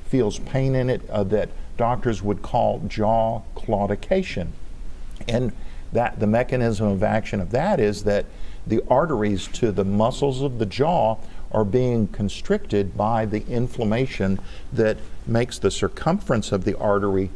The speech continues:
shrink down as the inflammation squeezes and closes off the artery. So if the downstream from the artery that is closing off, that is being affected by this inflammation, is the muscles of the jaw,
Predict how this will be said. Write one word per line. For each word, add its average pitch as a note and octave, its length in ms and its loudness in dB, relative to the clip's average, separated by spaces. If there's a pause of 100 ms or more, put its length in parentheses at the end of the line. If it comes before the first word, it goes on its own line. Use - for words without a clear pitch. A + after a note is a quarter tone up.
(140)
shrink A2 460 -4
down A2+ 320 0
as F#2 160 -4
the G2 140 -4
inflammation G2 840 -2
squeezes G#2 880 0 (320)
and F#2 160 -2
closes G2 560 0
off A#2+ 340 0
the F#2 140 -2
artery. D#2+ 380 -6 (280)
So A2 380 2 (220)
if B2 240 4
the A2 240 0 (260)
downstream B2+ 720 2
from G#2 280 0
the G2 140 2
artery G#2 580 2 (640)
that G#2 160 2
is G2 160 2
closing G2+ 480 0
off, F2+ 360 -4
that G2 120 2
is F2+ 160 0
being F#2+ 340 0
affected A#2 600 -4
by F#2+ 160 -2
this F#2+ 260 -2
inflammation, F#2+ 760 -2 (500)
is G#2 240 0
the F#2 360 0
muscles G#2+ 480 0
of G2 180 -2
the - 80 -4
jaw, C3+ 500 2